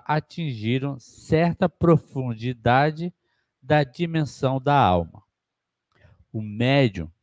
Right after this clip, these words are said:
quase sempre, é cercado pela falta de recursos financeiros, pois o ouro em abundância e a luxúria, luxúria o convidam a outro roteiro, onde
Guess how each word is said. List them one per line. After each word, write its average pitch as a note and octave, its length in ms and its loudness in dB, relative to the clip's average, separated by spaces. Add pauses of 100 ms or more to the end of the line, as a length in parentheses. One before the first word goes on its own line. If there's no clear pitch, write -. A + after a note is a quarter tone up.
(300)
quase G#3 400 2
sempre, F#2 680 -8 (400)
é B2 120 2
cercado C3 760 0 (140)
pela B2 300 0
falta C#3 480 0
de A#2+ 140 -4
recursos A#2 640 -4
financeiros, B2+ 920 -2 (840)
pois A#2+ 540 4
o B2 260 -8
ouro E3+ 440 8
em C3 120 -2
abundância A#2 840 -6
e A2+ 100 -2
a A2 80 2
luxúria, G#2+ 920 -2 (200)
luxúria A2+ 920 -6 (560)
o F3 120 0
convidam B2 840 -2 (300)
a B2 160 6
outro D#3 360 6
roteiro, G#2 680 2 (520)
onde A#2 340 -2